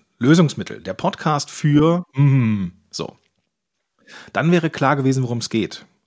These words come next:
Aber habe ich halt nicht gemacht. So, das war halt, das war meine, meine erste Schlussfolgerung. Der Titel muss sofort knallen. Im Sinne von,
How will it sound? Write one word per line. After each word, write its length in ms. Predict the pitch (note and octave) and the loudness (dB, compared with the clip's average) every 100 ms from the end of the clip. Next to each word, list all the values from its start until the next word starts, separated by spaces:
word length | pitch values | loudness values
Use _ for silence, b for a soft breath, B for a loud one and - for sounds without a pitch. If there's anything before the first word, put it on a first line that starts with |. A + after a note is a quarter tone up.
| - | -6
Aber 300 | A#2+ C3 A#2+ B B B _ _ | 0 0 -2 B B B _ _
habe 160 | - F2 | -8 -6
ich 80 | - | -6
halt 140 | F#2 | -8
nicht 120 | F#2+ | -10
gemacht. 360 | - - - - | -12 -14 -16 -16
So, 140 | - | -14
das 180 | - - | -10 -6
war 120 | A#2+ | -4
halt, 160 | A#2 A#2+ | -4 -6
das 220 | - C#3 C#3+ | -6 -6 -2
war 160 | C3 | -2
meine, 400 | A#2+ B2 A#2+ A2+ | -2 -4 -4 -8
meine 500 | - G#2 A2 G2+ F#2 - | -8 -8 -6 -6 -8 -6
erste 280 | B2 - | -6 -4
Schlussfolgerung. 760 | D#3+ D#3+ - D3 C3+ B2 B2+ C3 B B B B | -4 -4 -2 -4 -4 -4 -4 -6 B B B B
Der 140 | - G2+ | -10 -6
Titel 480 | - C#3 D#3 D#3 D#3 b b | -4 0 2 2 0 b b
muss 720 | - A#2+ C3 D#3+ - - - _ | -6 2 4 4 2 -2 -8 _
sofort 880 | A2 A#2+ - - C3+ C3+ C3+ - - | -6 -6 -8 -2 2 2 0 -8 -12
knallen. 520 | - C3 B2 G#2+ E2 - | -8 -2 -2 -2 -4 0
Im 220 | F3 A3 | 4 6
Sinne 260 | F#3+ G3 | 6 4
von, 400 | G3 - C3+ D2+ | 2 -2 -2 -2